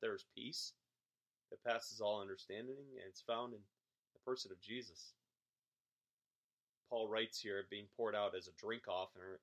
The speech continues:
a drink offering specifically, especially a special offering of your faith," meaning, meaning simply this. Paul works hard to want to see the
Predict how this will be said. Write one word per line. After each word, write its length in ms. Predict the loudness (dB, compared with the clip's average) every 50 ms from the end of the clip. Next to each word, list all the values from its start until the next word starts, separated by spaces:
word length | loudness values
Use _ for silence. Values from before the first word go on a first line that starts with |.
| _ _ _ _ -20 _ -10 -6 -6
a 60 | -4
drink 300 | 0 2 2 2 4 4
offering 360 | 4 4 2 0 -6 -12 -10
specifically, 720 | -8 -10 -8 -6 -4 -2 -2 -2 -4 -6 -8 -14 -14 -14 -16 _ _ _ _ _ _ _ _ _ _ _ _ _ _ _ _ _ _ _ _ _ _ _ _ _ _ _ _ _ _ -10
especially 480 | -2 0 0 2 2 2 0 0 0 -2 -6 _ _ _ -18 -14
a 40 |
special 400 | -8 -2 0 0 0 2 2 4
offering 440 | 6 6 6 4 2 -4 -4 -4 -6 -10 _ _ _ _ _ _ _ _ _ _ -12 -12
of 80 | -12 -6
your 260 | -2 0 2 2 2 2 0 -2
faith," 200 | -2 -2 -2 -4 -6
meaning, 380 | -4 -4 -2 -2 -4 -6 -8 -12 _ _ _ _ _ _ _ _ _ _ _ _ _ _ _ _ _ _ -20 -12 -8
meaning 220 | -8 -6 -6 -6
simply 340 | -6 -4 -4 -4 -2 -4 -4
this. 380 | -2 -2 -4 -4 -4 -8 -10 -12 _ _ _ _ 2
Paul 380 | 6 6 6 6 6 2 -2 -4 -10 -8
works 340 | -4 -4 -4 -4 -4 -8 -6 -2
hard 360 | 2 4 4 4 4 2 -2 -6 _ _ _ _ _ _ _ _ _ _ _ _ _ _ _ _ -16 -10
to 100 | -10 -6 -2
want 320 | 0 4 4 4 4 4 0 -2 _ _ _ _ -10
to 120 | -8 -6 -4
see 460 | -4 -4 -4 -4 -4 -4 -4 -6 -8 -12 _ -18
the 60 | -20